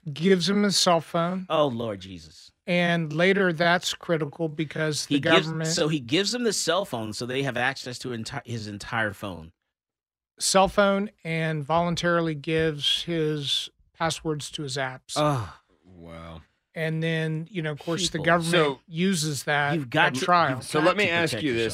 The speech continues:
Speaker 2: yourself.
Speaker 3: then. If, uh, if he wouldn't have given them his cell phone, would they be able to get a warrant to, to get access to his social media accounts?
Speaker 1: Yes.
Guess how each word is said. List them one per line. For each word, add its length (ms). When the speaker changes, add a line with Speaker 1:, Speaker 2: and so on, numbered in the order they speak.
Speaker 2:
yourself. 20
Speaker 3:
then. 360
If, 380
uh, 220
if 140
he 100
wouldn't 240
have 100
given 240
them 160
his 160
cell 360
phone, 500
would 180
they 160
be 220
able 320
to 680
get 100
a 80
warrant 640
to, 160
to 160
get 340
access 540
to 120
his 140
social 320
media 300
accounts? 680
Speaker 1:
Yes. 340